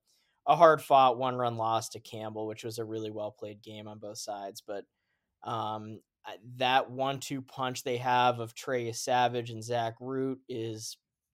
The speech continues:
dynamic. Um, and then at the dish, they've got,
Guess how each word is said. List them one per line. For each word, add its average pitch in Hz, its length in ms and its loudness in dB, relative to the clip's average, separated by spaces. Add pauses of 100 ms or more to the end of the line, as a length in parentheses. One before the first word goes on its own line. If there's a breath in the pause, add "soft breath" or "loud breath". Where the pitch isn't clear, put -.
(220)
dynamic. 131 880 -4 (640)
Um, 113 460 -2
and 113 120 -8
then 120 100 -6
at 113 140 -12
the 117 60 -16
dish, 143 460 0
they've 131 260 -6
got, 127 340 2